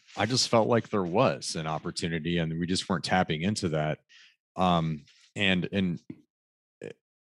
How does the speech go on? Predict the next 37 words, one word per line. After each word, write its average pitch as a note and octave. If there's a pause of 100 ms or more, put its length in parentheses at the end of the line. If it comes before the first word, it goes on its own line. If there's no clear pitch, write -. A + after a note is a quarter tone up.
(120)
and G#2
I F#2+
felt -
like G#2
the F#2
actions, F#2 (680)
y-, F#2+ (100)
you G2
know, E2
the F2+
opportunities G#2
that F2
were E2+
out G2
there, A2
they F#2
were F2
kinda G2
difficult A#2
or A#2
they G#2
didn't G#2
really G#2+
make G2
any F2
sense. -
Um, E2+ (1080)
and F#2
I'll G2
give G#2+
you G2+
an F2+
example. D#2
So F2+
if -
there's G#2+
a, F2